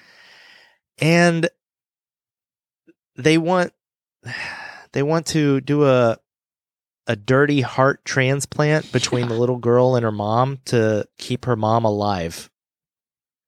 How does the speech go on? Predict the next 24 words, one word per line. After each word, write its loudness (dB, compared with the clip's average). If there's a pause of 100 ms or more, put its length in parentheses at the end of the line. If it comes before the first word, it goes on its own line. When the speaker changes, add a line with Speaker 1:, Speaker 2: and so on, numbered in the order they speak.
(480)
Speaker 1:
And 2
Speaker 2:
Yeah. -10
Speaker 1:
that's 0
evil 0
in 0
itself. -4
Speaker 2:
Right. 2 (1500)
Speaker 1:
But 2
what's 0
even 0
more 2
evil 2
and -2
despicable 0
is -2
that -2
they -4
don't -2
even -2
really 2
care 0
about 0 (480)
the -4
mom. -2